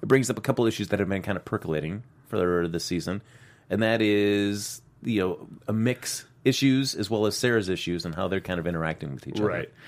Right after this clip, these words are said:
Speaker 2: And the fact that they're the last of the originals, besides Ray,
Speaker 1: Yeah.
Speaker 2: I guess, who's now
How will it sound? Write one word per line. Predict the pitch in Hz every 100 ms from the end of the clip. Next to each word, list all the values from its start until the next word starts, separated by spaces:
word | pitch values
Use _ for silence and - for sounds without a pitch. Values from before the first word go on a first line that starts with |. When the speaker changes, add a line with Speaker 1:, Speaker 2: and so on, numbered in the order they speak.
| - -
Speaker 2:
And | 139 139
the |
fact | 135 123 117
that | 101
they're | 113 110
the | 95
last | 95 95 95 95 - 92
of | 85 78
the | 78 73
originals, | 90 90 87 92 76 78 -
besides | 110 120 92 104
Ray, | 101 92 92 -
Speaker 1:
Yeah. | 95 62 - -
Speaker 2:
I | -
guess, | - 85 82
who's | - 92 87 -
now | 98 90